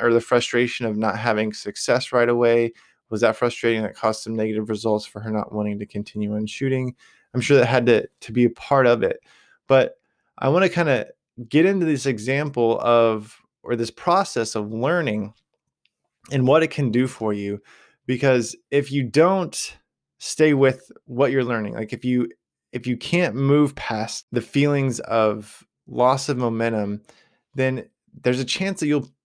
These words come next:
become bitter or jaded or feel like you're just stuck in this perpetual loop of either mediocre results or no results. And if I know anything about you, I know you have a desire for a life change. I know you want to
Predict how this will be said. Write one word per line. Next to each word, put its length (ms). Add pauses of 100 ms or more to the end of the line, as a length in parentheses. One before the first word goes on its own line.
(100)
become 400
bitter 460
or 400 (260)
jaded 520
or 120
feel 220
like 220
you're 80
just 260 (400)
stuck 500
in 120
this 180
perpetual 800
loop 380 (560)
of 480 (200)
either 200
mediocre 500
results 440
or 60
no 220
results. 720 (500)
And 280 (500)
if 80
I 80
know 140
anything 240
about 320
you, 80
I 40
know 100
you 120
have 180
a 40
desire 500
for 180
a 60
life 260
change. 360
I 60
know 120
you 220
want 320
to 340